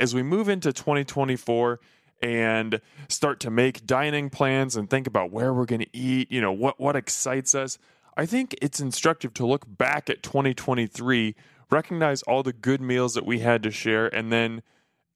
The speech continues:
I think by sharing my experiences, maybe I can help you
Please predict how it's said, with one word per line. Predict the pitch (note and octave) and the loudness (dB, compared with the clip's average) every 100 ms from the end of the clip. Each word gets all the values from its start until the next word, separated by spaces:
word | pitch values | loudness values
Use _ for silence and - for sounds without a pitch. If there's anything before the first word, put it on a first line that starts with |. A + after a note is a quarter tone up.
| - | -2
I | C3+ | -2
think | E3+ E3+ C3+ | -2 -6 -2
by | C3 A2+ | -2 -2
sharing | - D#3 D3 A#2 | -2 0 0 0
my | B2 | 0
experiences, | F3 B2+ - A2 G#2 G#2 B2 A#2+ | 0 -2 -4 -2 0 2 0 0
maybe | C3 D#3+ | 0 2
I | E3+ | 0
can | D#3 C#3 | -2 -2
help | C#3+ C3+ - | -2 -2 -2
you | C#3 C3 | 0 0